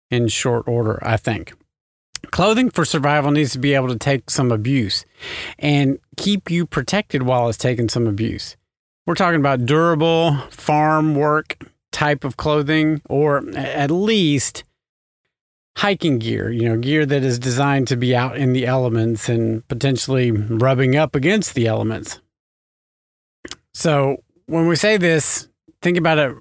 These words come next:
with this frame of reference. You'll be outside more. So if the grid goes down, remember our, our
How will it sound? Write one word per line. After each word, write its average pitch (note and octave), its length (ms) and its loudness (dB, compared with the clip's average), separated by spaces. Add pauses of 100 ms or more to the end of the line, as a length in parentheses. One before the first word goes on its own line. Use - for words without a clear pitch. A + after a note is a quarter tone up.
(160)
with D3 600 -6
this - 500 0 (480)
frame C3+ 280 0
of G#2+ 120 0
reference. A2 420 -2
You'll E3+ 100 2
be D#3 160 2
outside C#3+ 600 2
more. G#2+ 320 -2 (240)
So C#3+ 180 2
if B2 120 -4
the D3 80 -4
grid F#3+ 260 0
goes E3+ 200 0
down, C#3+ 340 2
remember C3+ 260 2
our, B2 260 2 (400)
our B2+ 500 0